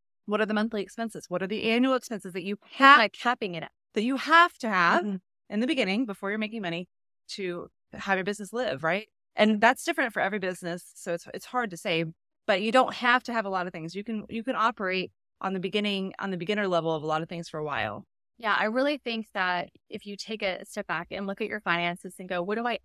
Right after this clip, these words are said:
Speaker 2: actually need to have? Not what everyone tells me to have, or not what everyone says that works for them." Be-,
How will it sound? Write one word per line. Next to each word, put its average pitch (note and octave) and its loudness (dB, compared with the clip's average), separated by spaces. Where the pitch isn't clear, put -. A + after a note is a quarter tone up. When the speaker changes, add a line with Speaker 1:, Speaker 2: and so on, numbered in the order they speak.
Speaker 2:
actually A3 -2
need A#3 -4
to D#4 -8
have? G3+ 2
Not G#3+ 2
what B3 -2
everyone A3+ 0
tells F4 -4
me D4+ -4
to C4 -4
have, A#3+ -2
or - -12
not F3+ -6
what A3+ -2
everyone A#3+ 0
says A#3 0
that G#3 -4
works A3+ -8
for A3 -6
them." G3 0
Be-, A3+ -10